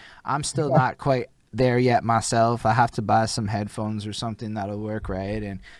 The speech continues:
Speaker 1: excuses, excuses. But the truth is, when I do get back into my, like, pushing music grind proper, like, I'd be remiss to not be there. But then on the other side, you take your own beat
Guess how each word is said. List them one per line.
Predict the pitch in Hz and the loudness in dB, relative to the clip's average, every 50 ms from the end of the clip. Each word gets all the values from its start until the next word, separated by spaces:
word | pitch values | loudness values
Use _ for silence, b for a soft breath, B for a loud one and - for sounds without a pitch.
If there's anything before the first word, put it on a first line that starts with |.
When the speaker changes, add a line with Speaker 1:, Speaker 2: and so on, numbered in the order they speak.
| B B B | B B B
Speaker 1:
excuses, | - - - - - 117 113 107 - 127 110 95 104 | -12 -10 -10 -8 -6 -6 -6 -4 -4 -6 -6 -6 -6
excuses. | 92 - - - 107 104 107 104 - 113 107 104 | -6 -8 -6 -6 -4 -4 -4 -2 -4 -4 -4 -6
But | - - 95 98 | -6 -8 -8 -8
the | 104 101 | -8 -6
truth | - - 156 156 139 - | -4 -4 -4 -4 -2 -2
is, | 113 117 123 120 117 - - - B B B B B B B B | 0 0 0 0 0 -2 -6 -12 B B B B B B B B
when | B 110 113 | B -4 -4
I | 107 | -4
do | 92 95 127 127 123 | -4 -4 -4 -4 -4
get | 113 123 107 92 | -4 -4 -4 -4
back | 98 107 107 107 110 - | -2 -2 -2 -2 -4 -4
into | 120 110 107 - 120 | -6 -6 -6 -6 -6
my, | 107 104 104 98 | -4 -4 -4 -2
like, | 95 98 92 87 - - | -2 -4 -4 -6 -6 -6
pushing | - 120 107 - - 98 98 | -6 -6 -4 -6 -6 -6 -6
music | 101 107 110 98 98 80 - | -4 -4 -4 -4 -6 -6 -6
grind | 92 101 101 98 92 92 | -6 -6 -6 -6 -6 -4
proper, | 104 92 101 110 101 - 85 92 101 98 | -2 -2 -2 -2 -2 -2 -4 -4 -4 -2
like, | 98 98 95 92 92 92 - - | -4 -4 -4 -4 -6 -6 -6 -6
I'd | 104 107 98 | -6 -4 -4
be | 101 104 | -4 -4
remiss | 107 107 101 98 107 110 107 104 - | -4 -2 -2 -2 -2 -4 -4 -6 -6
to | - 104 | -6 -4
not | 98 95 92 - - | -2 -2 -2 -2 -4
be | 113 123 113 | -4 -2 -2
there. | 98 85 | -2 -4
But | 92 98 101 | -4 -4 -4
then | 131 123 113 | -2 -2 -2
on | 110 107 | -2 -2
the | 110 - - | -4 -4 -4
other | 107 139 151 143 123 | -4 -2 -2 -4 -4
side, | - 123 113 101 95 | -4 -4 -4 -4 -4
you | 98 | -6
take | 101 - 131 113 95 - - _ _ _ _ _ | -8 -8 -8 -8 -8 -10 -16 _ _ _ _ _
your | - 95 110 139 | -8 -6 -4 -4
own | 160 131 101 | -4 -4 -6
beat | 101 98 92 - | -6 -8 -8 -10